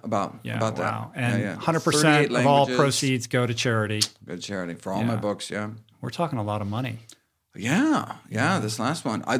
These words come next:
Speaker 1: I donated more than a million dollars this year.
Speaker 2: Wow.
Speaker 1: Yeah, very, very cool.
Speaker 2: And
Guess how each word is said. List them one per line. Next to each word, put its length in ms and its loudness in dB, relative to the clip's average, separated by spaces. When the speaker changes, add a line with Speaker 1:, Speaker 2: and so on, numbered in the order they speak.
Speaker 1:
I 180 6
donated 420 0
more 160 0
than 100 0
a 20 0
million 260 0
dollars 280 -6
this 160 -12
year. 160 -12
Speaker 2:
Wow. 560 -8
Speaker 1:
Yeah, 180 -10
very, 200 -8
very 220 -10
cool. 140 -4
Speaker 2:
And 360 6